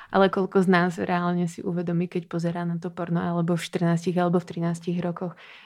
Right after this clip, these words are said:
že je to postrihané, že sú tam rôzne, eh, nás-, osvetľovači, že sú tam kameramani, eh, je tam make-up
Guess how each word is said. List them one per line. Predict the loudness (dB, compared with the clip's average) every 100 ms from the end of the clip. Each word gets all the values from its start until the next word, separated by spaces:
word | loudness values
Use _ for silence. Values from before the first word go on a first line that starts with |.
| 2
že | 2
je |
to | 4 2
postrihané, | 2 -2 0 2 2 4 2 0 -2
že | -2
sú | -6 -2
tam | 2 4
rôzne, | 4 2 2 2 2 -2 -6 -16 -20 -14 -4
eh, | 0
nás-, | 4 4 2 -6 -10 -6 -2
osvetľovači, | 0 2 0 2 2 2 0 -4
že | -4
sú | -4
tam | -2 0
kameramani, | 2 2 2 2 2 0 -2 -4 -6 -12 -20 -20 -4
eh, | 0 2 2 2
je |
tam | 4 6 6
make-up | 4 2 0 0 0 -4